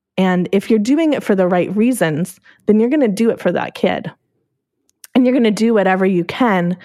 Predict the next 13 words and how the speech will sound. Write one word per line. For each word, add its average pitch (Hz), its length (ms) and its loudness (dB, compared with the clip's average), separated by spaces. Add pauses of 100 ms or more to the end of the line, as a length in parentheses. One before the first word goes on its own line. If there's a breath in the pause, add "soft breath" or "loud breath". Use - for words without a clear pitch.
(220 loud breath)
so 208 200 0
that 180 140 -2
that 202 200 -2
kid 185 200 0
walks 165 300 -4
away 175 340 0
feeling 180 400 -2
a 170 40 0
little 151 160 -2
differently - 520 -4
than 170 200 -6
they 170 120 -6
did. - 380 -6